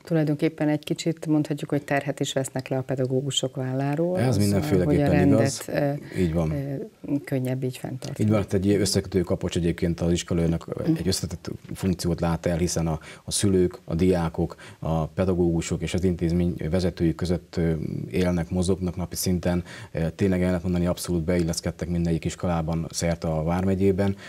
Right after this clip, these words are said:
Speaker 2: úgyhogy, ö, tényleg komplex munka, ami azt gondolom, hogy nagy kihívásokat tartogat mindenkinek, aki ebben részt vesz, a rendőrségnek is természetesen,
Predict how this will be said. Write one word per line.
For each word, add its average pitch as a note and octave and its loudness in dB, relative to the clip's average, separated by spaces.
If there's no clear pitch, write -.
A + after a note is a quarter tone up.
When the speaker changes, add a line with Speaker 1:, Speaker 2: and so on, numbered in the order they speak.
Speaker 2:
úgyhogy, E2+ -2
ö, F2 4
tényleg F#2+ 2
komplex E2 -2
munka, A#2+ 2
ami F#2+ 2
azt E2 0
gondolom, F2 2
hogy E2+ 0
nagy F#2+ 0
kihívásokat F#2 0
tartogat F2 0
mindenkinek, A#2 2
aki A2+ 0
ebben G#2 2
részt G#2 0
vesz, G#2 -2
a - -2
rendőrségnek G2+ 0
is G#2 -6
természetesen, G#2 -2